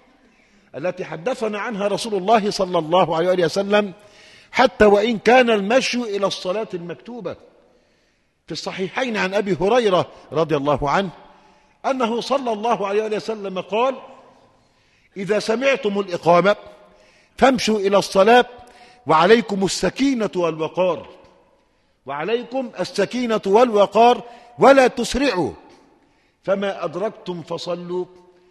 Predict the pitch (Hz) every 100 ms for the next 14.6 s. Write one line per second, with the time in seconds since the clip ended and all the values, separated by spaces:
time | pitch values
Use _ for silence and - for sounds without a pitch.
0 | _ _ _ _ 117 156 170 - 147 -
1 | 170 156 156 139 - 156 143 - 170 139
2 | 104 82 _ _ _ _ _ _ _ _
3 | 147 220 233 233 214 285 285 233 233 240
4 | 233 - _ _ _ _ _ 190 214 208
5 | 220 269 208 151 104 - - _ _ _
6 | _ _ 151 190 185 208 269 226 226 208
7 | 247 202 202 247 247 214 220 208 233 254
8 | 185 123 175 180 175 226 233 202 190 -
9 | 262 226 196 196 175 220 190 196 202 262
10 | 254 277 277 - - - _ _ _ _
11 | _ _ _ _ _ _ _ 143 165 185
12 | 254 - 226 214 196 180 180 175 165 165
13 | 156 147 202 190 127 90 95 131 147 160
14 | 185 175 220 240 208 131